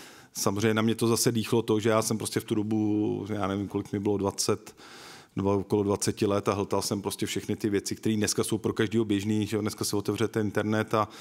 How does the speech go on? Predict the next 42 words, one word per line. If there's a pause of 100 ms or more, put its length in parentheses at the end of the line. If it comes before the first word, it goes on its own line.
(160)
a
cokoliv
a,
a
za
minutu
si
všechno
dozvíte.
Tehdy, (480)
eh, (260)
ještě
internet
ani
nebyl
a,
a
telefony
nebyly,
takže
si
to
museli
všechno
nakoukat
v
televizi,
pohlídat
si
ten
čas. (340)
Nedalo
se
vracet
v
televizi,
takže
když
jste
to
prošvih,
tak,